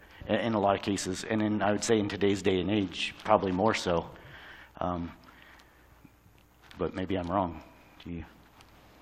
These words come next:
maybe you don't feel like you grew up in a way that that's how you're supposed to share God.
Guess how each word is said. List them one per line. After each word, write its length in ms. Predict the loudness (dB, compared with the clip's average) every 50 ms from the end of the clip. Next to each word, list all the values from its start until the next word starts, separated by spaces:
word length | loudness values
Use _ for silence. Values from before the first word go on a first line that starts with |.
| -20 -20 -20 -20 _ _ -20 -20 -20 -20 -20 -20 -20 -20 -20 -20 -20 -20 -20 -20 -20 -20 -20 -20 -20 -20 -20 _ -16 -6
maybe 220 | -2 -2 0 0 0
you 60 | -2
don't 200 | 0 -2 -2 -2
feel 180 | -2 -2 0 0
like 180 | 0 -2 -2
you 140 | -4 -4 -4 -6 -12 -12 -8
grew 220 | -4 0 2 2
up 120 | 2 0
in 100 | -2 -2
a 60 | -2 0
way 200 | 0 0 0 0
that 180 | -4 -6 -2
that's 240 | 0 0 0 0 -4 -8 -10 -2
how 140 | 0 2 2
you're 160 | 2 2 -2
supposed 260 | -2 -2 -4 -4 -4
to 80 | -4 -4
share 220 | -2 -2 -2 -2
God. 320 | 2 4 4 4 4 0